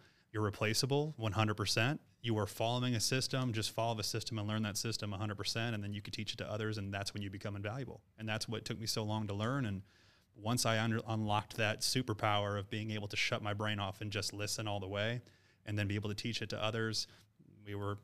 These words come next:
granted the permission to go open up supplement superstores in Kansas City.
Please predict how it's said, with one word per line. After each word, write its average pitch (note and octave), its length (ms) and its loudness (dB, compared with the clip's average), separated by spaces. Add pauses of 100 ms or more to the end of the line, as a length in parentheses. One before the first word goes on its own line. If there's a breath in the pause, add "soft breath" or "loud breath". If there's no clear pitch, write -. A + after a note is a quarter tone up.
granted G2+ 340 -4
the A2 60 -10
permission G#2 480 -2
to G#2 80 -2
go G2+ 160 -2
open G2+ 240 -2
up G#2 100 -6
supplement A2 320 -6
superstores G#2+ 380 -6
in A2 80 -4
Kansas A#2+ 260 -2
City. A#2+ 220 -4